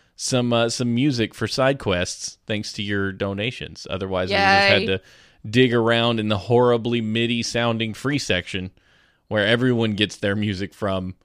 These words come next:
Speaker 1: so everyone has the same music.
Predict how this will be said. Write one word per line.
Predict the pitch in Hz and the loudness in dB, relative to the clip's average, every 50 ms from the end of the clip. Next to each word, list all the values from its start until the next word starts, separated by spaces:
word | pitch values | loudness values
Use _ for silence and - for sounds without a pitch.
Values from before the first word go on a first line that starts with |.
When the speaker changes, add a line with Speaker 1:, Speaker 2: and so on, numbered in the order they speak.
| _ _ _ _ _ | _ _ _ _ _
Speaker 1:
so | _ - 117 101 | _ 0 0 2
everyone | 90 117 120 101 98 117 117 113 101 110 107 | 4 2 0 0 -2 -2 -2 -2 -2 -4 -4
has | 98 95 104 101 92 90 | -4 -2 -2 -2 -2 -4
the | - 98 | -8 -10
same | 92 - - 98 90 87 85 90 | -10 -6 -6 -4 -4 -4 -4 -2
music. | 104 107 98 85 - - - - | 0 0 0 -2 -4 -10 -16 -20